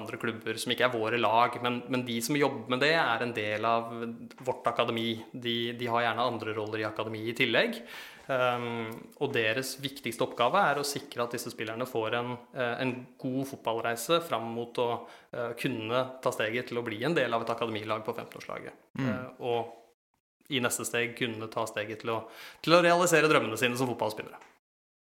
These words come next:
Speaker 2: Kanskje jeg bare skal ta det med en gang da, med andre klubber, altså, for du kommer litt inn på det nå.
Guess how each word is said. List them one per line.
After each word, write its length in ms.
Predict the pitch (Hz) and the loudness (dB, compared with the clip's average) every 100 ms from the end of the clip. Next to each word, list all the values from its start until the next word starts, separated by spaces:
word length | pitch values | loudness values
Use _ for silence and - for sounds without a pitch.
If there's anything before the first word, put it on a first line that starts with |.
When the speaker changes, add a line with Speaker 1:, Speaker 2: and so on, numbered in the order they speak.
| - - - - - | -20 -20 -20 -20 2
Speaker 2:
Kanskje 300 | 139 107 117 | 2 4 4
jeg 20 | |
bare 140 | 110 - | 4 2
skal 140 | 117 | -2
ta 140 | - 101 | 2 4
det 120 | 123 117 | 4 2
med 140 | 104 | 2
en 60 | 104 | 2
gang 160 | 101 110 | 2 2
da, 60 | |
med 160 | 127 117 | 2 4
andre 300 | 98 82 107 | 2 0 -4
klubber, 320 | - 101 101 | -2 0 2
altså, 160 | 117 - | 2 -2
for 80 | 107 | -4
du 80 | 110 | 0
kommer 300 | 104 104 113 | 0 2 0
litt 140 | - | -2
inn 140 | 98 92 | -4 -2
på 140 | 117 | 0
det 80 | 110 | 2
nå. 80 | 104 | 4